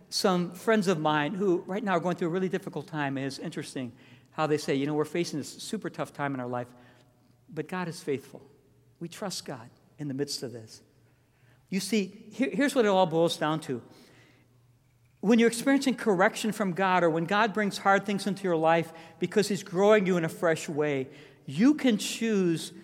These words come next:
to either accept or reject his correction. And I believe that will be based on the simple word trust. If you doubt God's goodness or his power or his plan,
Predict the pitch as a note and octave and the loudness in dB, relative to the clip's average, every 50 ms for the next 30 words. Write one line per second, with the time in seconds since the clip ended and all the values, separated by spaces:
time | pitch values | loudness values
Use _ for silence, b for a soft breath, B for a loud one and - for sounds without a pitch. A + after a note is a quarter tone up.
0 | B B B B - A#3 A3+ A3 G#3 F3 F#3 F3 F#3+ F#3 - - - A#3+ B3 B3+ | B B B B -2 0 2 2 2 2 2 0 0 -2 -6 -4 0 2 0 0
1 | B3+ - A#3+ G#3+ F#3+ F3 F3+ E3 - - F#3+ F#3+ G3 F#3+ F#3+ - - F#3 D#3 - | 0 0 0 2 2 2 0 0 0 -2 0 0 0 -2 -4 -6 -6 -6 -6 -6
2 | - - F3 D3 C#3 C#3+ D3+ D3 - - - D3+ A#2+ B2 C#3 C#3+ _ _ b b | -8 -6 -4 -2 -2 -2 -2 -4 -8 -12 -12 -12 -12 -12 -14 -18 _ _ b b
3 | b b b b b b - - G3+ G3+ G3 - F#3+ G#3 A#3 A3 G#3+ G#3+ G#3+ G#3+ | b b b b b b -2 0 0 0 0 0 2 2 4 4 4 4 4 6
4 | G#3+ G#3 D#3+ D3+ G3 G3+ - F#3 F3+ D3+ E3+ F3 D#3 D3+ F3+ F#3+ G3+ G3 - - | 4 4 4 4 2 4 4 2 2 4 2 2 2 4 4 4 2 2 -2 -4
5 | E3+ E3+ E3 D3+ D3 - - G#3 G3+ F3+ G3+ F#3 F3 E3 D#3+ D3+ D3 - - - | -4 -2 -2 -2 -4 -4 -4 -4 -4 -2 -2 -2 0 2 2 0 0 -2 -8 -4
6 | - D#3+ C3+ C3+ C3+ - - - B B B B B B B G#3 F#3+ G3 - G#3+ | -2 0 0 0 -4 -8 -12 -14 B B B B B B B 0 2 2 2 0
7 | G#3 E3+ C3 - F#3 G3+ A#3+ C#4+ D4+ D#4 - B3 A#3 A3 G#3+ G#3 - - - G#3 | 0 0 0 2 4 4 4 4 2 0 -2 0 2 2 2 0 -2 -2 2 4
8 | G3+ E3+ F3 D3 C#3+ C#3 - - - F#3 F#3 E3+ G3 F#3+ G3 - - - A#3 G#3+ | 4 4 4 -2 -2 -4 -4 -2 0 2 2 4 2 0 0 -4 -4 -2 2 2
9 | G#3+ G#3 F#3+ F3 - - D#3+ D#3+ D#3+ D#3+ D#3+ - - - - A3+ G#3+ F#3+ E3+ D#3+ | 4 4 4 4 4 4 2 2 2 0 -4 -6 -10 -4 -2 0 2 2 2 0